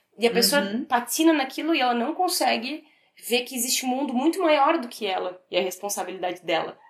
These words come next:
Speaker 1: que levou aquilo ali.
Speaker 2: É verdade.
Speaker 1: E que talvez foi.
Speaker 2: Uhum. É. E quando a gente fala, é, recomeço, assim, tem muito a ver com baques pessoais. Um que eu acredito que tu lide bastante na, no, no consultório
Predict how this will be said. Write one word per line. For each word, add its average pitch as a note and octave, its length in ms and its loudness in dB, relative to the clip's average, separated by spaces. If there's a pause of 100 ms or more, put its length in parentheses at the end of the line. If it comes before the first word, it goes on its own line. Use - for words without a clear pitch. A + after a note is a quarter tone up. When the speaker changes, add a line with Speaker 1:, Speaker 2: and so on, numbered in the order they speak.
(120)
Speaker 1:
que - 80 -14
levou F#3 260 -2
aquilo F3 240 -10
ali. D#3+ 160 -10
Speaker 2:
É D3+ 160 -8
verdade. E3+ 360 -12
Speaker 1:
E E4 40 -2
que A#4 120 -4
talvez G#4 320 4
foi. F#4 360 -2 (320)
Speaker 2:
Uhum. G#3+ 500 -8 (640)
É. E3 300 -8
E G#3 120 -8
quando B3 260 0
a F4+ 40 -2
gente C#4 240 -2
fala, G#3 480 0
é, D#3+ 400 -4
recomeço, F3+ 540 -4
assim, G#3+ 180 -4
tem G#3 140 -8
muito A3 420 -8
a G3+ 60 -6
ver G3 160 -2
com G#3+ 180 -8
baques G3 320 0
pessoais. G3+ 680 -2 (280)
Um C4+ 360 -2 (120)
que E3+ 280 -4
eu D#3+ 80 -4
acredito E3 400 -12
que - 180 -20 (260)
tu G3 300 -12
lide F3+ 340 -6
bastante F3 460 -8
na, D#3 540 -8 (180)
no, D3+ 600 -12
no D#3 120 -14
consultório E3+ 720 -2